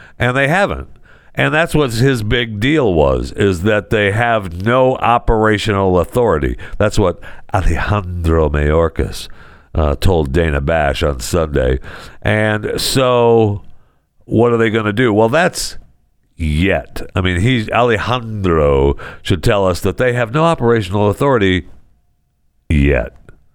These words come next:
'cause that's coming. Uh, and how does it happen? I mean, it'll just happen. It'll just happen. Someone will say, "Oh,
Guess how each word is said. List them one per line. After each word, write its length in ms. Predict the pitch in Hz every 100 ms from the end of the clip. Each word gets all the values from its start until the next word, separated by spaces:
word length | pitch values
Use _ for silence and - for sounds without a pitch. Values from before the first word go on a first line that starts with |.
| _ _ _ _ _ -
'cause 260 | 107 98
that's 220 | 123 113
coming. 420 | - 107 73 57 - - - _ _ _ -
Uh, 260 | 80 82 85
and 200 | 104 107
how 220 | 123 127
does 160 | 127 110
it 120 | 113
happen? 420 | 113 120 135 131
I 100 | 120
mean, 120 | 117
it'll 160 | 120 120
just 200 | 120 131
happen. 540 | 131 123 127 113 107 -
It'll 120 | 135
just 160 | 165 165
happen. 420 | 165 - 65 - - _ _ _ _
Someone 360 | - 175 156
will 120 | 135 117
say, 400 | 139 131 117 113
"Oh, 640 | 135 139 110 80 64 58